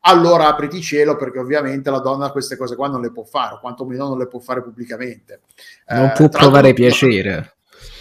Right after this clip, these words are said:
Speaker 1: mi, mi scuso perché non mi ricordo il nome, ma qual-, una, una, una, una ragazza, una donna si era suicidata proprio per questa cosa qua in Italia, era successa cosa,
Speaker 2: Sì.
Speaker 1: era... e ovviamente all'uomo non era successo nulla, perché figurati.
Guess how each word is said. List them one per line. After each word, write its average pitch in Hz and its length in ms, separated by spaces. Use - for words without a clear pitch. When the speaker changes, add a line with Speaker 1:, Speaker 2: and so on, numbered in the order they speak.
Speaker 1:
mi, 147 300
mi 156 180
scuso 175 680
perché 156 240
non 147 140
mi 147 80
ricordo 151 340
il 175 80
nome, 175 240
ma 147 240
qual-, 131 240
una, 139 380
una, 131 380
una, 131 340
una 123 160
ragazza, 135 420
una 127 140
donna 165 260
si - 160
era 143 120
suicidata 123 600
proprio 113 260
per 113 140
questa 117 280
cosa 113 220
qua 123 260
in 120 100
Italia, 117 460
era 113 80
successa - 440
cosa, 117 240
Speaker 2:
Sì. 120 240
Speaker 1:
era... 113 600
e 139 80
ovviamente 139 560
all'uomo 123 580
non 131 160
era 117 140
successo 110 480
nulla, 110 320
perché 107 260
figurati. 107 560